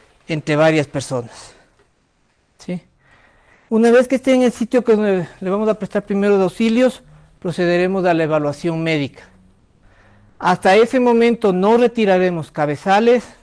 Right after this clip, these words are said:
cuello ni araña hasta que el médico autorice. ¿Sí? Abajo, Vladi. Al costado.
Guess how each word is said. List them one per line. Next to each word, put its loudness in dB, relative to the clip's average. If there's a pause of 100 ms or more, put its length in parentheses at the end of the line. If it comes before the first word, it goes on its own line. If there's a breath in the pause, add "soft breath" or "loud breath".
cuello 0
ni -6
araña -2 (460 soft breath)
hasta -2
que -6
el -4
médico -2
autorice. -4 (1160)
¿Sí? -12 (1600 soft breath)
Abajo, -6
Vladi. -6 (1300 soft breath)
Al -14
costado. -8